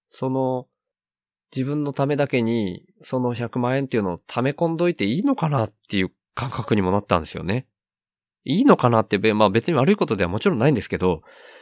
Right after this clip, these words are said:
そんな僕に、こんな人生一大決心までいかないですけど、徐々にですけど、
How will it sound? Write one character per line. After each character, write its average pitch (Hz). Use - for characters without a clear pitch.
そ 160
ん 185
な 170
僕 160
に、 151
こ 175
ん 180
な 170
人 147
生 110
一 -
大 143
決 -
心 113
ま 107
で 104
い 101
か 127
な 135
い 127
で 107
す -
け 101
ど、 90
徐 139
々 147
に 107
で 98
す -
け 90
ど、 98